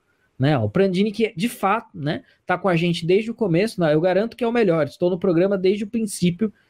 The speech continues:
em dois mil e vinte. Então, nós, tanto é que nós já estamos na segunda temporada do Teatro das Ideias, tá?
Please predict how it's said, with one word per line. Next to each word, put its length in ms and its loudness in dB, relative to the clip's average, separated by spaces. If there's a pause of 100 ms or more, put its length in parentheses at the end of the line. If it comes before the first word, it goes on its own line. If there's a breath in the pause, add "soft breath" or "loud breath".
(140)
em 80 -4
dois 180 4
mil 120 -6
e 20 -8
vinte. 380 -2
Então, 180 0
nós, 160 0
tanto 420 0
é 260 0
que 300 -2 (440)
nós 280 2
já 100 2
estamos 420 0
na 260 -4 (120)
segunda 560 0
temporada 680 -2 (640)
do 520 2
Teatro 360 -2
das 140 -6
Ideias, 480 -2 (340)
tá? 240 -2